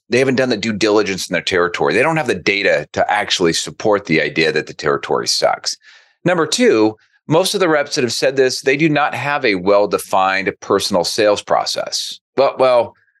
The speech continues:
that might not be totally true. Everyone has a sales process. It's just whether or <laughs> not it's planned out or if the territory is just taking you where it wants to take you. But a lack of a process is still a process, just not a good one.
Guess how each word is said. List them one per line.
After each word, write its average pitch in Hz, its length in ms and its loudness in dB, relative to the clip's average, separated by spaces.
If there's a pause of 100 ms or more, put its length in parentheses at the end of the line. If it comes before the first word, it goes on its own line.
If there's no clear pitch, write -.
(220)
that 147 120 0
might 139 140 0
not 104 160 0
be 87 100 -6
totally 76 360 0
true. 67 260 0
Everyone 131 460 2
has 113 580 -2
a 85 460 -4
sales 85 420 0
process. 98 720 -2 (400)
It's 92 160 -2
just 92 160 -2
whether 92 220 2
or 107 60 0
<laughs> 117 120 -2
not 117 140 4
it's - 240 -2 (220)
planned 101 300 2
out 98 360 2 (220)
or 90 140 2
if 87 100 -2
the 82 80 0
territory 82 840 0
is 82 480 0
just - 240 -4
taking 85 280 0
you 82 140 0
where 82 220 2
it 78 100 -2
wants 78 220 -2
to 71 60 -14
take 90 300 -2
you. 50 220 -10 (400)
But - 300 2
a 117 80 2
lack 113 260 0
of 90 60 -2
a 80 40 -8
process 87 440 -2
is 78 100 -6
still 80 400 2
a 78 60 0
process, 101 500 0
just 82 220 -6
not 78 120 2
a 78 60 -2
good 95 200 0
one. 60 260 -4